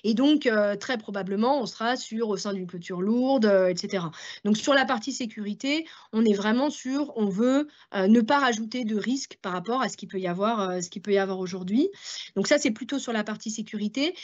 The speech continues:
Sur la partie sûreté, en fait, euh, on a aujourd'hui un, euh, dans, dans, dans notre réacteur, alors je, je vous ai montré le concept. En fait, on est sur un réacteur qui sera, euh, enterré, euh, et qui sera, euh,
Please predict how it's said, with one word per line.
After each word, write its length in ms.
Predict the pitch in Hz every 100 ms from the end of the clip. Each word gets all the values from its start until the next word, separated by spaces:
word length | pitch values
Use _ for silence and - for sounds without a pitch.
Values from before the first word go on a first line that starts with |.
| - -
Sur 160 | 262
la 120 | 262
partie 280 | 262 247 -
sûreté, 580 | 269 277 262 - 320 392 - - - -
en 100 | 226
fait, 400 | 294 311 - - -
euh, 480 | 214 208 208 196 196 - -
on 140 | 233
a 140 | 262 302
aujourd'hui 580 | 254 269 247 262 294 -
un, 580 | 214 196 190 180 180 180 180 175 170 165 -
euh, 380 | 170 175 175 170
dans, 160 | 170 214
dans, 160 | 220 240
dans 120 | 262
notre 200 | 285 254
réacteur, 440 | 247 214 - 285 294
alors 200 | 196 190
je, 120 | 185 214
je 100 | 202
vous 160 | 247
ai 40 | 277
montré 320 | 277 262 294
le 120 | 233
concept. 440 | 220 214 220 247 320 208 180 - - - -
En 100 | 196
fait, 320 | 269 269 -
on 120 | 214 220
est 80 |
sur 200 | 233 247
un 80 | 226
réacteur 360 | 220 220 269 262
qui 100 | 220
sera, 380 | - 226 214 -
euh, 160 | 190 175
enterré, 520 | 240 247 240 226 403 - - - - -
euh, 480 | 220 196 196 196 190 220
et 200 | 277 294
qui 140 | 226
sera, 420 | 214 262 277 277
euh, 380 | 202 190 185